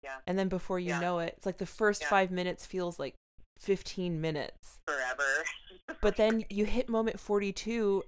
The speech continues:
Speaker 2: and it feels like you've been sitting there for one second, and then before you know it, it's over, and you're like, "Oh no, what? It's been forty-five minutes?"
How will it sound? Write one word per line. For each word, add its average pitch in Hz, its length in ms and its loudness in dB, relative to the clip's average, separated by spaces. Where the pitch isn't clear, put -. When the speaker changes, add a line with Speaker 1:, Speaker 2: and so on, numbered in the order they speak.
Speaker 2:
and 180 160 2
it 175 100 -4
feels 202 240 -2
like 190 140 -2
you've 185 100 -4
been 180 120 0
sitting 185 280 -2
there 180 120 0
for 175 160 -4
one 175 260 0
second, 170 460 -4
and 165 120 -4
then 165 100 -2
before 170 280 -6
you 170 80 -4
know 170 160 -2
it, 165 60 -2
it's 160 140 -10
over, 175 260 -4
and 160 80 -6
you're 165 100 -8
like, 175 180 -8
"Oh 214 140 -6
no, 226 240 -6
what? 180 240 -6
It's 247 240 -8
been 196 100 -8
forty-five 208 360 -6
minutes?" 247 400 -6